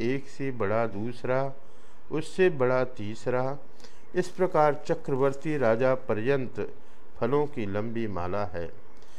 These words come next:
आगे गंधर्वलोक, स्वर्गलोक, वरुणलोक, देवलोक, सब में सुख का उत्तरोत्तर उत्कर्ष है।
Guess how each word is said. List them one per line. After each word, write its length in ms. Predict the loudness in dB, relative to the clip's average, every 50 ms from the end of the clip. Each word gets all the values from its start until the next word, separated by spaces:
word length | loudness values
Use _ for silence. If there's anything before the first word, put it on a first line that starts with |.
| -4 -4 -4 -2 0
आगे 320 | 2 2 2 2 2 2
गंधर्वलोक, 880 | 2 2 0 0 0 0 0 0 2 2 2 2 2 2 2 0 -2 -4 -4 -6 -6 -4 -2
स्वर्गलोक, 680 | 0 0 0 2 2 2 2 4 4 2 2 0 -2 -4 -4 -4 -4 -4 -4 -4 -4 -4 -2 2
वरुणलोक, 960 | 4 4 4 4 2 2 2 2 2 2 2 2 0 -4 -4 -4 -4 -2
देवलोक, 640 | 2 4 6 6 6 4 4 4 4 2 2 -2 -4 -4 -4 -4 -4 -4 -4 -4 -4 -4 0 2
सब 120 | 2 2
में 260 | 2 2 2 2 2 0
सुख 420 | 0 -2 -2 -2 0 -2 0 2
का 100 | 2 2
उत्तरोत्तर 840 | 2 0 -2 -2 -2 -2 -2 0 0 2 2 0 0 0 0 0 0
उत्कर्ष 600 | 0 0 -2 -2 -4 -4 0 2 2 2 2 0
है। 520 | -2 -2 -2 -2 -2 -2 -2 -4 -4 -4